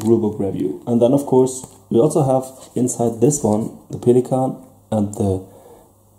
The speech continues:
Phantom Type fifty-two troop carrier. So these models were sup-, supposed to be released with the game. The game was late, so hopefully the models will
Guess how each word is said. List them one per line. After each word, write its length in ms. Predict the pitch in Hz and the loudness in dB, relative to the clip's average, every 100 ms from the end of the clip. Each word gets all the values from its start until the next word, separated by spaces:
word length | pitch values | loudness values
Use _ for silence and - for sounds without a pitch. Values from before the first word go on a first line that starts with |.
| _ - | _ -4
Phantom 440 | 113 110 113 110 | -4 -2 -6 -8
Type 280 | - 107 - | -6 -8 -6
fifty-two 480 | 107 - 104 107 95 | -12 -10 -10 -6 -6
troop 300 | - - - | -6 -10 -10
carrier. 400 | - 90 90 - - - - - - - | -12 -10 -10 -14 -20 -20 -20 -20 -20 -18
So 440 | - 117 110 - - | -6 -2 -2 -6 -2
these 240 | 113 101 | -2 -2
models 420 | 107 127 147 - | -2 -2 -2 0
were 100 | 120 | -2
sup-, 160 | 117 - | -2 -6
supposed 420 | - - 170 175 | -10 -2 -2 -2
to 60 | 151 | -2
be 100 | 143 | -2
released 540 | 139 135 131 - 143 | -2 -4 -6 -8 -2
with 200 | 147 147 | -2 0
the 60 | 156 | 0
game. 460 | 175 202 220 - - - 110 | 2 4 2 -2 -16 -14 -6
The 100 | 104 | 2
game 240 | 120 131 | 2 4
was 240 | 117 110 | 0 0
late, 300 | 120 147 - - - | 2 2 0 -6 -18
so 200 | - 143 | -8 -4
hopefully 340 | 113 117 123 113 | -2 -2 0 0
the 60 | |
models 300 | 113 117 113 | 2 2 0
will 100 | 110 | -6